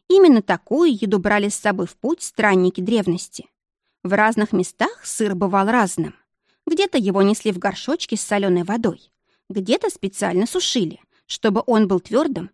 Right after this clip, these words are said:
как камень. Ты же можешь выбирать любой сыр по своему вкусу. Здесь работает символьная магия, а ей совершенно все равно,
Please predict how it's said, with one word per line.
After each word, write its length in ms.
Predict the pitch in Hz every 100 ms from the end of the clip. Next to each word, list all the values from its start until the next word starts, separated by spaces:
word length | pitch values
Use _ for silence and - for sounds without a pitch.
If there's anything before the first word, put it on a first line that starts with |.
| -
как 260 | 202 -
камень. 420 | - 214 170 175 - _ _ _ _ _ _
Ты 180 | 208 392
же 140 | 466 202
можешь 360 | 196 208 196
выбирать 480 | 196 185 208 202 196
любой 280 | 208 185 180
сыр 340 | - 247 349 -
по 80 | 208
своему 380 | 190 196 190
вкусу. 560 | 202 - 240 - - - _ _ _ _ _ _
Здесь 460 | 185 180 233 466 -
работает 540 | 202 190 208 - 196
символьная 600 | - 208 202 208 190 196
магия, 480 | 247 220 170 160 - _ _ _ _ -
а 120 | 190
ей 300 | 180 247 440
совершенно 600 | - 196 196 - 202 175
все 180 | - 339
равно, 400 | 370 277 180